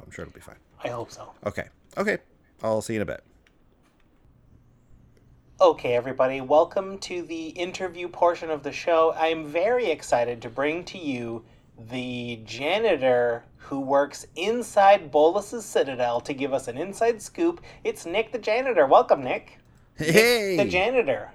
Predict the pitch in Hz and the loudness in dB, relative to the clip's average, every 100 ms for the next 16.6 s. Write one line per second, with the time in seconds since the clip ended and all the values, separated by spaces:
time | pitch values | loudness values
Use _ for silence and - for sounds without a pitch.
0 | - 160 190 196 202 190 175 143 135 139 | 2 6 6 6 2 4 4 4 2 0
1 | 139 135 156 185 151 131 135 135 143 143 | 0 -2 0 2 2 2 0 -2 0 2
2 | 139 135 131 123 120 135 107 87 - - | 2 0 0 0 2 4 2 -2 -10 -20
3 | - - - - - - - - - - | -20 -20 -18 -10 -8 -10 -20 -20 -20 -6
4 | - 180 170 180 165 - 165 - 185 214 | -2 2 2 2 -8 -4 -6 -2 2 2
5 | 208 180 143 120 123 113 127 123 120 135 | 2 0 2 2 0 -8 -4 -2 -2 -8
6 | - 147 143 - 165 143 110 120 143 - | -2 -2 -2 2 4 4 0 -8 -12 -8
7 | 127 - 139 120 107 107 147 147 - - | -6 4 6 6 0 -8 -10 -10 -20 -18
8 | - 147 147 143 139 - - _ _ _ | -4 2 2 2 -2 -10 -18 _ _ _
9 | - - - 160 185 233 - - 147 123 | -20 -16 -4 0 0 -2 -2 2 2 0
10 | 107 107 117 _ _ - - 147 127 135 | -6 -14 -20 _ _ -20 -10 -10 -8 -8
11 | 139 - - 147 202 - 202 196 196 175 | -8 -12 -14 -12 -12 -10 -8 -8 -4 -2
12 | 160 165 156 - 151 143 143 123 - - | 0 -2 -4 -4 -2 0 -4 -10 -12 -16
13 | - 190 247 269 247 220 214 220 208 190 | -12 -6 -4 -4 -6 -10 -8 -8 -4 0
14 | 180 185 - 160 185 160 147 143 139 139 | 0 -2 -8 -8 -4 2 6 6 4 -4
15 | 131 123 139 165 160 - 156 - 147 143 | -8 -4 0 0 -2 -16 -18 0 2 2
16 | 143 143 139 117 101 - | -2 -2 0 0 -4 -12